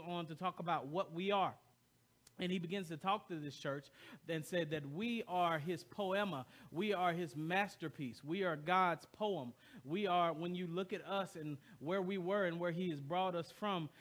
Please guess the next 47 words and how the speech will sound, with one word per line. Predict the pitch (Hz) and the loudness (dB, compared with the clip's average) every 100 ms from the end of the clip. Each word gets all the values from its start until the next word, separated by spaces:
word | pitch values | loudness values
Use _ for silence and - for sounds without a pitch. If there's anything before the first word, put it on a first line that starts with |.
| 233 | -10
it's | - 175 - | -4 -4 -4
the | 156 | -8
same | 156 208 208 190 | -2 0 0 0
as | 156 | -4
if | 156 | -6
somebody | - 196 185 180 160 | -4 -2 2 0 0
took | - 208 160 | -4 -6 -4
a | 156 | -4
mold | 156 175 196 170 | -2 0 0 0
of | 143 | -4
junk | 139 196 185 - | -4 -4 -4 -8
and | 160 | -6
began | 151 151 180 180 | -6 -4 -6 -6
to | 170 | -6
make | 151 170 165 | -4 -4 -4
out | 156 185 | 0 0
of | 170 135 | 0 -2
nothing | 156 185 180 147 | -2 -2 -4 -8
something, | - 196 190 156 135 - - | -4 -4 -4 -8 -10 -14 -14
and | 139 156 | -10 -6
that | 160 147 | -4 -4
we | 175 202 | -2 0
are | 160 | 0
God's | 147 165 151 127 | 2 2 2 -2
beautiful | 135 190 165 160 | -6 -6 -6 -8
poem. | - 208 196 165 | -6 -4 -2 -2
In | 175 | -2
other | 190 | -2
words, | 170 165 151 147 - - 185 | 0 -2 -2 -6 -12 -20 -8
if | 165 147 | -4 -2
we | 156 214 | -2 0
live | 185 202 208 | 2 2 0
the | 180 | -2
way | 175 175 | 0 0
God | 156 185 185 | 0 2 2
is | 160 143 | 0 -4
wanting | 185 202 185 | -4 -2 -2
us | 160 | -4
to | - | -4
live, | 160 170 | -4 -2
the | 151 | -4
fact | - 196 185 | 0 0 0
that | 160 151 | -4 -6
we | 147 208 | -4 -2
are | 175 139 - - - | -2 -2 -8 -20 -8
being | 139 190 170 151 | 0 2 2 -4
saved | - 208 226 190 160 | -2 2 4 4 2